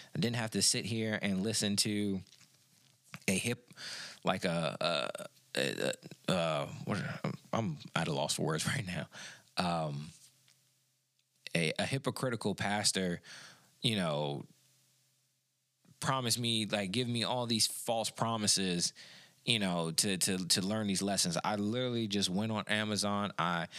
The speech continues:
I picked a Bible that, that I, that I liked, and I just sat and I'm reading this as I'm going through it with you guys. And then I also get additional sources like Dennis Prager. Uh, I watch, uh, Jordan Peterson's videos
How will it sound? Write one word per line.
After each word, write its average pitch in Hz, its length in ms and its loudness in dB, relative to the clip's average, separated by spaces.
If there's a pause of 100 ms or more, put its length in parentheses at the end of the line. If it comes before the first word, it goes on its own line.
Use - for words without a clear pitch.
(220)
I - 160 0
picked 117 200 -2
a 113 60 2
Bible 104 400 0
that, 95 380 0
that 92 360 0
I, 82 380 2
that 87 140 0
I 80 120 0
liked, 101 520 0
and 90 100 2
I 87 120 0
just 82 240 2
sat 95 260 -2
and 87 180 0
I'm 85 220 0
reading 92 440 0
this 82 300 2
as 87 240 0
I'm 82 260 -2 (320)
going 170 340 0
through 80 240 0
it - 40 -2
with - 220 -2
you 71 80 0
guys. 71 380 0 (380)
And 90 120 2
then 98 100 2
I 92 100 0
also 98 320 0
get 92 220 0
additional 85 420 0
sources 80 440 2
like 80 160 0
Dennis 87 240 0
Prager. 80 500 0
Uh, 80 260 0 (540)
I 76 200 2
watch, 82 500 0
uh, 82 300 0
Jordan 101 340 0
Peterson's 92 560 0
videos 78 640 0